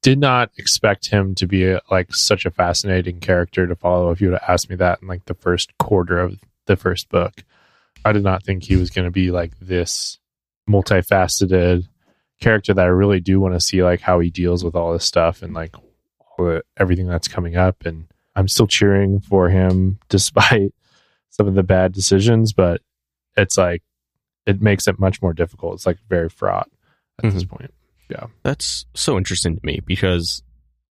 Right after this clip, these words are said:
Speaker 2: it stuck out to me on, like, I think I just, as soon as I realized our good guys are basically bad guys in ninety other,
Speaker 1: <laughs>
Speaker 2: ninety percent of other stories,
Speaker 1: <laughs> Yeah.
Speaker 2: I just locked in and I was like, "Hilo's fucking cool."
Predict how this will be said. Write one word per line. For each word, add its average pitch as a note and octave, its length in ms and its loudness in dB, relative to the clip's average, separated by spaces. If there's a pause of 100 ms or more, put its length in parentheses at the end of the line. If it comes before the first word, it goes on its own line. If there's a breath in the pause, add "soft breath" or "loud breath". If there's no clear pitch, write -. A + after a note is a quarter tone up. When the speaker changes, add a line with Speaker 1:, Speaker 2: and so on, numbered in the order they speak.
(380)
Speaker 2:
it - 140 -2
stuck C3+ 260 -2
out C#3 120 -2
to G#2+ 120 -4
me G2 120 2
on, F2 220 -2
like, - 300 -4 (320)
I A2 100 0
think C#3 280 -4 (2000)
I G2 100 0
just, F#2 280 -4 (180)
as F#2 120 0
soon A2+ 180 0
as G#2+ 100 -2
I F#2+ 60 2
realized E2+ 640 -2
our D#2+ 320 -2 (320)
good E2+ 160 -4
guys D#2+ 320 -2
are D#2+ 100 -4
basically D2+ 440 -4
bad D#2 260 -4
guys D#2+ 240 -2
in D#2 260 -4
ninety E2 400 -2
other, E2 320 4
Speaker 1:
<laughs> - 60 -6
Speaker 2:
ninety F2+ 180 -2
percent F2+ 280 2
of F2+ 80 -2
other F#2 200 2
stories, G#2 500 0
Speaker 1:
<laughs> - 120 -10
Yeah. A#2 80 2 (100)
Speaker 2:
I G#2 120 2
just F#2+ 180 -4
locked F2+ 300 0
in E2+ 200 0
and F2 160 0
I E2 80 0
was E2 140 -2
like, D#2+ 160 0
"Hilo's G2 320 2
fucking - 300 2
cool." - 340 -4